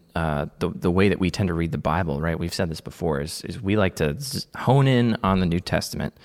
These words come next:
because we think the Old Testament is so irrelevant. But really, they, they light each other up. They illumine each other. And so it's really important to, to your point, to take our,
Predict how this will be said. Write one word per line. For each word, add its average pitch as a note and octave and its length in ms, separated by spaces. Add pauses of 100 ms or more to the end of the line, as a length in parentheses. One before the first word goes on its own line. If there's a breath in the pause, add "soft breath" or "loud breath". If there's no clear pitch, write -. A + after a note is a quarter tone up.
(440 loud breath)
because F#2+ 240
we F#2 80
think F2 180
the E2+ 80
Old E2+ 160
Testament D#2+ 460
is D2 80
so C#2+ 400
irrelevant. E2 600
But G2+ 200
really, G2+ 400
they, F2+ 340 (640 loud breath)
they F#2 220
light F#2 320
each - 200
other E2+ 260
up. D#2+ 200
They F2 220
illumine F#2 480
each E2 240
other. F2+ 340 (480 soft breath)
And E2+ 180
so F2 300
it's F2+ 180
really F#2+ 260
important E2 680
to, E2 320 (120)
to F#2+ 100
your D#2+ 160
point, E2 440
to E2+ 120
take - 500 (720 loud breath)
our, F2 320